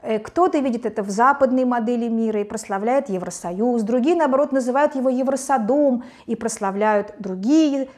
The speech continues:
эм, режимы, которые они считают более правильными, более богоугодными. И вдумайтесь,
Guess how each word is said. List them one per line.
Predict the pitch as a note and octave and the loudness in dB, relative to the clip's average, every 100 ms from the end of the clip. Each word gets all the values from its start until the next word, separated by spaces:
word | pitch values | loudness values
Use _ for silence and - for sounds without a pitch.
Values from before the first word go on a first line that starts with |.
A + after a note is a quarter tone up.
| _ | _
эм, | - A3 G#3+ G#3+ | -2 0 0 0
режимы, | B3+ C4+ C4 C#4+ C4 | 2 2 2 2 2
которые | B3+ A3+ B3 A#3+ | 2 0 0 0
они | A3+ A#3+ | 0 -2
считают | A#3+ - A3 G#3 | -4 -4 -2 0
более | G3 A#3+ A#3 | 2 2 2
правильными, | A3+ A#3+ A#3+ A#3 A3+ A3 G#3+ | 2 2 4 2 0 -2 -2
более | G3 A#3+ A#3 | 0 2 2
богоугодными. | G3+ A#3+ A#3+ A#3+ G#3+ A3+ C#4 A#3+ A3+ G#3+ - - _ _ _ | 2 2 2 0 0 2 2 4 0 -2 -8 -18 _ _ _
И | A3+ | -8
вдумайтесь, | G#3+ F#4 A#4 C4 A#3+ E3 D#3+ - | 2 4 6 2 0 -8 -10 -14